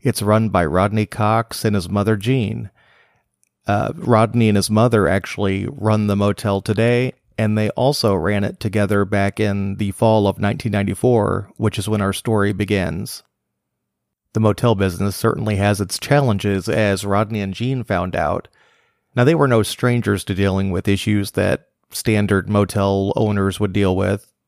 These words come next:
leaky toilets, guests losing their room keys, noise complaints, things of that nature. In the fall of nineteen ninety-four, Rodney and Jean began to hear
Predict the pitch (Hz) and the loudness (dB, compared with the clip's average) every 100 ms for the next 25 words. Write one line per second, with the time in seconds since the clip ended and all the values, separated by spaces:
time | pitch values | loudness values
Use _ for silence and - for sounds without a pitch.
0 | _ 214 117 - 107 101 101 98 98 98 | _ -2 -2 0 -2 2 2 2 2 -2
1 | - - - _ _ - 110 101 104 104 | -4 -12 -14 _ _ 0 2 2 0 0
2 | 101 98 98 87 104 101 90 104 95 95 | 2 0 0 2 2 0 -4 -4 -4 -4
3 | 90 - - _ - 110 104 - 101 95 | -6 -10 -18 _ -2 2 2 2 -2 -2
4 | 101 101 98 101 - - 110 98 90 87 | -2 0 0 -2 -4 -2 0 2 2 2
5 | 98 101 87 90 87 98 _ _ _ _ | 2 -2 -2 -2 -4 -4 _ _ _ _
6 | _ _ _ _ _ 123 107 - 143 127 | _ _ _ _ _ 0 2 2 4 2
7 | 120 120 - 120 110 101 90 127 110 92 | 2 0 0 0 0 0 0 0 0 0
8 | 55 101 - _ _ _ 127 123 120 127 | -2 -4 -6 _ _ _ 0 0 0 -2
9 | 110 98 110 107 104 98 98 101 - _ | -2 -2 -4 -2 -2 -2 -2 -4 -10 _
10 | _ - 107 143 156 156 147 139 - 123 | _ -4 0 2 2 2 0 -4 -2 0
11 | 117 113 110 - 127 127 123 123 | 2 0 -2 -2 0 2 2 0